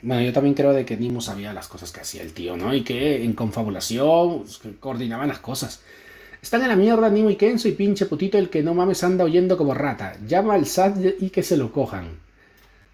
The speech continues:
A saber de todas las cosas que se ha metido Nimo, se está tardando en tumbarle el canal. Se están tardando. ¿Cómo se le da credibilidad a un enfermo mental como es el Kenzo?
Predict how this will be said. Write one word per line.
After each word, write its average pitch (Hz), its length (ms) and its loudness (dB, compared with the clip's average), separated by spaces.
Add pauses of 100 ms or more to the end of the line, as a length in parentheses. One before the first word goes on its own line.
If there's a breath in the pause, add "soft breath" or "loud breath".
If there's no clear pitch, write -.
(100)
A 127 60 -8
saber 165 300 4
de 196 120 4
todas 196 160 2
las 170 120 2
cosas 180 260 0
que 160 80 0
se 175 100 2
ha 170 40 2
metido 175 280 4
Nimo, 190 280 4
se 160 100 -2
está 156 280 -2
tardando 151 400 2
en 165 100 0
tumbarle 139 460 0
el 139 100 0
canal. 104 380 -8 (200)
Se - 140 -16
están - 400 2
tardando. 92 520 -6 (560 loud breath)
¿Cómo 277 220 0
se 208 160 4
le 180 80 6
da 190 140 4
credibilidad 151 600 4
a - 20 4
un 180 120 4
enfermo 160 320 0
mental 143 380 2
como 135 180 -2
es 131 100 -2
el 113 120 -4
Kenzo? 104 480 -4